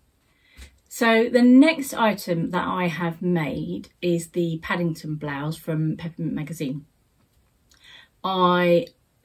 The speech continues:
love the look of this, this blouse. It was, it's so pretty. Um, obviously the fact it's a free pattern, again, I can't afford to go out and spend a fortune on patterns, so I'm having to be a little bit more sensible about it. So the fact it was a free pattern,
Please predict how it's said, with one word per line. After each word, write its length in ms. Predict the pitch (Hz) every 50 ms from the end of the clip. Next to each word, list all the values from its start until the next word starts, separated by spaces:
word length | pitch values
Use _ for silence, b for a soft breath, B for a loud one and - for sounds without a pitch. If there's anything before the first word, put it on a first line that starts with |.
| _ _ _ -
love 340 | 208 214 226 240 233 220 -
the 80 | 233
look 220 | 214 185 175 - -
of 60 | -
this, 240 | - - - - - _ _ _ _
this 160 | - 170 160
blouse. 520 | 160 - 170 160 156 156 156 156 156 - - -
It 200 | 170 - - -
was, 420 | 175 170 165 160 160 160 - - b b b b b _
it's 160 | 185 180 -
so 260 | - - 254 233 233
pretty. 720 | 214 - - 208 - - - - - 139 135 156 170 b b b b b b b b b _ -
Um, 420 | 160 160 160 160 160 160 - - - _ _ _ _ _ -
obviously 260 | 202 185 180 - 185
the 80 | 170 165
fact 220 | - - - -
it's 140 | - - -
a 60 | 175
free 260 | - - - 185 180
pattern, 640 | 180 - - 175 - - - 160 160 165 160 151 -
again, 400 | - 165 - 170 151 139 135 139 b b b b b _ -
I 60 | 175
can't 260 | 165 - 247 226 208
afford 240 | - - - 208 175
to 80 | - 170
go 140 | - 185 175
out 140 | 170 - -
and 80 | 165
spend 200 | - - 175 165
a 60 | 160
fortune 320 | 160 170 165 - - - 165
on 80 | 156
patterns, 340 | 147 - - - 156 151 -
so 140 | - 160 156
I'm 120 | 151 160
having 280 | 165 175 165 160 156 156
to 120 | 151 - -
be 340 | 175 156 151 151 151 151 B B B B B _
a 60 | 220
little 220 | 240 247 202 -
bit 160 | 190 - - -
more 160 | 185 185 180
sensible 400 | - 170 151 135 - - - 139
about 220 | - 135 135 135
it. 120 | 135 - -
So 80 | -
the 80 | 143 165
fact 240 | - 208 - - -
it 60 | -
was 100 | 170 160
a 60 | 180
free 200 | - - 254 254
pattern, 540 | 254 - - 175 - - 165 165 160 160